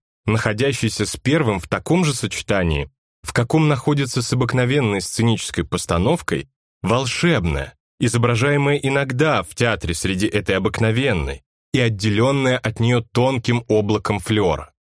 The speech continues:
Сквозь флер, как сквозь туман, виднеется словно бы другой мир,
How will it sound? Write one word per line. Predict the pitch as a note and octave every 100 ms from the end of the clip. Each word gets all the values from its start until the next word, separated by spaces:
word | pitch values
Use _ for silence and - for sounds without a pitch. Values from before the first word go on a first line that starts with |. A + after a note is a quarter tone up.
| _ _ _ _ _ _ _ _ _
Сквозь | - - F#2+ G2+
флер, | - G#2+ A2+ A#2
как | G#2+ G2
сквозь | - - G#2 G#2
туман, | - F#2+ G2 A#2+ C3
виднеется | G#2+ F#2+ F#2 A2+ B2 - B2
словно | - G#2+ A#2 G#2+ A2+
бы | G2+
другой | G2+ G2+ F#2 G2 G#2
мир, | G2 F2 D2+ -